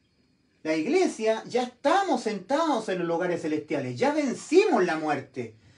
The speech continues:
ya tenemos la vida eterna. Y dice, "Y juntamente con Él", con Cristo, juntamente con Él,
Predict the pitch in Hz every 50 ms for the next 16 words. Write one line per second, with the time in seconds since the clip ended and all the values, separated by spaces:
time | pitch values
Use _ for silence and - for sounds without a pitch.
0 | _ _ _ _ 143 180 269 285 - 247 226 220 262 359 415 392 320 240 220 190
1 | 185 180 170 170 165 170 160 - 160 156 143 135 120 110 113 110 107 - - _
2 | _ _ _ _ _ _ _ _ _ _ 160 156 247 262 233 - 208 185 170 143
3 | 120 - - _ _ _ _ _ _ _ _ _ _ _ _ _ _ _ _ _
4 | 185 180 - 294 370 392 370 - 277 254 262 277 269 240 - 233 226 - 185 180
5 | 185 175 147 131 143 185 220 226 - - 165 160 156 - 247 220 185 180 - -
6 | 190 208 240 - - - 311 359 349 - 262 233 254 247 233 - 214 - 202 202
7 | 180 151 135 135 165 220 - -